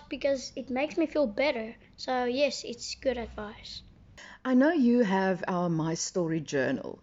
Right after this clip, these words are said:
Speaker 2: Um, do you think that'll help? Do you think it'll help kids to express how they feel?
Speaker 1: Yes, I do, because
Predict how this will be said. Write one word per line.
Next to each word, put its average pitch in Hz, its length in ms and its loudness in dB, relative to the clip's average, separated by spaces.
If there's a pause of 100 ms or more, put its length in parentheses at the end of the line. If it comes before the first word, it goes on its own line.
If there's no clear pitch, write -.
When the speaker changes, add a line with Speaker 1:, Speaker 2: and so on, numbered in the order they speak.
(520)
Speaker 2:
Um, 180 260 -2 (400)
do 208 120 0
you 294 120 4
think 262 300 2
that'll 196 260 2
help? 131 400 -4 (520)
Do 240 80 -4
you 254 60 2
think 294 180 0
it'll 262 180 4
help 202 300 0
kids 214 280 2
to 190 360 0 (180)
express - 480 -6
how 185 120 -6
they 170 120 -2
feel? - 460 -4 (640)
Speaker 1:
Yes, 330 260 0
I 311 160 -2
do, 294 300 0
because 269 520 -4